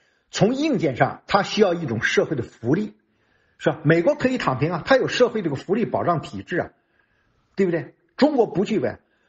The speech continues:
所以躺下的人不那么容易饿死，这是真正这个西方这个民主社会，是吧？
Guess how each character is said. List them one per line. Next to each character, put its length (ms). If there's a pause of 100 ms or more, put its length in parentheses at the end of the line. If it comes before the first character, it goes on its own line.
所 180
以 80
躺 400
下 160
的 120
人 200
不 200
那 100
么 120
容 280
易 100
饿 380
死， 300 (280)
这 160
是 200
真 280
正 160
这 100
个 120 (320)
西 280
方 200
这 60
个 60
民 180
主 120
社 220
会， 180 (920)
是 100
吧？ 160